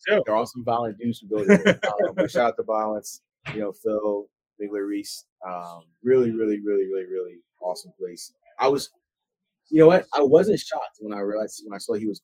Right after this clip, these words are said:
Speaker 2: going there, because that's, like, the place to go.
Speaker 1: It's, like,
Speaker 2: Um,
Speaker 1: kinda low key a little bit.
Speaker 2: It's low key.
Speaker 1: Hole in the wall, mixed gym,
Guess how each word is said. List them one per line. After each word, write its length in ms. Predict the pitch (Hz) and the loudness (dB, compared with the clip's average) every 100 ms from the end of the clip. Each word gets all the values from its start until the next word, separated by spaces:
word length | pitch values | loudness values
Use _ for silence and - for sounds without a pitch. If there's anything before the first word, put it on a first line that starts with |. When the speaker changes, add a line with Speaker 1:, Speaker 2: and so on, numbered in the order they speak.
| 92 | -12
Speaker 2:
going 160 | 101 | -4
there, 160 | 113 117 | 2 2
because 420 | 104 107 98 - _ _ _ - | 0 -10 -14 -14 _ _ _ -14
that's, 220 | 85 - | -14 -10
like, 120 | 107 - | -10 -8
the 80 | 92 | -10
place 300 | - 95 - | -6 -8 -8
to 100 | - | -16
go. 680 | 82 - _ _ _ _ 92 | -16 -16 _ _ _ _ -8
Speaker 1:
It's, 80 | 85 | 0
like, 140 | 143 | 0
Speaker 2:
Um, 80 | 156 | 0
Speaker 1:
kinda 240 | - 139 120 | 0 2 4
low 200 | 117 107 | 2 0
key 240 | - 117 110 | -2 -8 -4
a 20 | |
little 140 | 110 110 | -4 -2
bit. 180 | 113 110 _ _ | -6 -10 _ _
Speaker 2:
It's 140 | - - | -14 0
low 200 | 117 131 | 2 2
key. 100 | - | 2
Speaker 1:
Hole 200 | 135 135 | 8 8
in 60 | 120 | 8
the 140 | 117 113 | 2 2
wall, 360 | 120 120 113 | 0 0 -2
mixed 280 | 123 131 - | 0 -2 -2
gym, 360 | 127 120 120 | -6 -6 -6